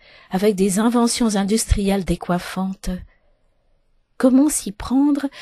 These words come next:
pour faire élire un président de la République ? Comment être jeune à quatre-vingt-dix ans en mangeant des sardines ? Comment lancer des journaux qui deviendront cultes ?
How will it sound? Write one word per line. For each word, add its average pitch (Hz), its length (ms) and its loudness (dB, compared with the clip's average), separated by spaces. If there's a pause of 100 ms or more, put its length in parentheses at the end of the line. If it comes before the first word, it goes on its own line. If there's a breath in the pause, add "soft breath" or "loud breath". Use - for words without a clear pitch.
(140 loud breath)
pour - 200 -4
faire 240 220 0
élire 247 420 2
un 175 100 -4
président 240 500 2
de 202 60 -4
la 185 80 0
République ? 233 680 -4 (1600)
Comment 226 360 4
être 190 300 0
jeune 180 640 0 (220 soft breath)
à 185 120 -2
quatre-vingt-dix 202 920 -2
ans 175 260 -4 (340 soft breath)
en 160 120 -4
mangeant 190 360 0
des 180 140 0
sardines ? 170 720 -6 (1900)
Comment 247 340 4
lancer 233 500 2
des 190 160 0
journaux 214 580 2
qui 185 140 -8
deviendront 185 640 0
cultes ? 180 560 -6